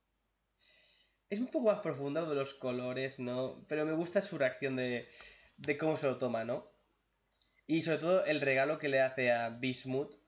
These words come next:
de la bandera es precioso. Y cómo lloran todas es precioso,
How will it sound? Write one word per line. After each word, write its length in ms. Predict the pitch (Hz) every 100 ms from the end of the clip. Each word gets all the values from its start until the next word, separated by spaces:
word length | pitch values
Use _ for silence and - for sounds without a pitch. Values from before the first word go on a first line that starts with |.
| _ -
de 320 | 123 131 120
la 120 | 120
bandera 600 | 117 113 113 117 123 127
es 520 | 117 113 - - - _ - _ _ _
precioso. 680 | - 123 - 123 120 208 - _ _ - - - -
Y 120 | 143
cómo 240 | 151 147
lloran 360 | 139 127 120 113
todas 500 | 123 117 120 120 123
es 280 | 120 - - _ - -
precioso, 640 | 120 120 123 - - -